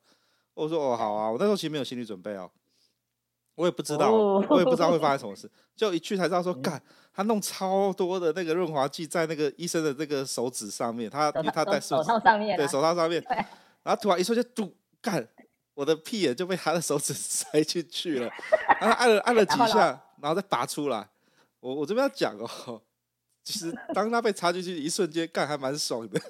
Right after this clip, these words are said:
Speaker 1: 耶。
Speaker 2: <laughs> 对，没错。没有，没有，因为男生的前列腺在后面。
Speaker 1: 对，对，对。
Speaker 2: 然后你会莫名其妙地干，
Speaker 1: 所以
Speaker 2: 有，有高潮。
Speaker 1: 就是还蛮爽，前列腺快感，就是我
Speaker 2: 前，前列腺高潮，
Speaker 1: 对，对，
Speaker 2: 对，
Speaker 1: 前列腺高潮，
Speaker 2: 没错。
Speaker 1: 前列腺高-，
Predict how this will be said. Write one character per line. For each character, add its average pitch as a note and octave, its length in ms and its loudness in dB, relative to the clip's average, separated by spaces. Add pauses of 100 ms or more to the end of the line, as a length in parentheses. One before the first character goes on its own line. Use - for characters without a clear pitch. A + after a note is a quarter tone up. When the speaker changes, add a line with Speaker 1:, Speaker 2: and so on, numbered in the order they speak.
(120)
Speaker 1:
耶。 C#3+ 120 0
Speaker 2:
<laughs> - 0 -
对， C3+ 180 0 (420)
没 A#3+ 80 0 (1300)
错。 G4 120 2 (260)
没 D#4 80 4
有， D#4 60 6
没 D4 60 4
有， C#4 100 -2 (140)
因 D#4+ 80 -2
为 E4+ 180 6 (140)
男 B3 200 6
生 D4 140 8
的 C#4+ 80 8
前 A#3+ 160 2
列 A#3+ 160 6
腺 A3+ 200 2
在 G#3+ 160 8
后 F#3+ 180 6
面。 E3 380 -4 (320)
Speaker 1:
对， G#3 360 2
对， F3 280 0
对。 E3+ 160 -4 (380)
Speaker 2:
然 B3+ 140 0
后 D4+ 100 6
你 A#3+ 120 6
会 C#4+ 220 6
莫 D4 200 4
名 B3 140 2
其 A#3 180 0
妙 A#3 100 -2
地 A#3 80 -10
干， A3+ 280 0
Speaker 1:
所 A3+ 100 -2
以 A3 40 -4 (120)
Speaker 2:
有， - 80 2
有 F#3 60 2
高 A3+ 220 2
潮。 - 120 -6 (500)
Speaker 1:
就 A#3+ 100 -2
是 B3+ 60 -4
还 G#3+ 120 0
蛮 G3 200 2
爽， E3+ 300 2
前 D#3+ 160 -2
列 A#3 160 -2
腺 A3 180 -2
快 F#3+ 220 0
感， G#2+ 340 -8
就 F#3 160 -4
是 B3 120 0
我 - 20 4
Speaker 2:
前， C#3 120 -10 (380)
前 G#3 120 -4
列 B3 120 2
腺 A#3 160 4
高 G#3 180 4
潮， - 280 -4
Speaker 1:
对， F#3 100 2
对， G3 80 4
Speaker 2:
对， D3+ 60 0
Speaker 1:
前 F#3 120 2
列 A3 100 2
腺 G#3+ 100 2
高 F3+ 160 4
潮， F3 160 -2
Speaker 2:
没 C3 40 0
错。 - 20 -2
Speaker 1:
前 D3+ 100 -2
列 D#3 60 0
腺 F3 80 -10
高-， - 60 -20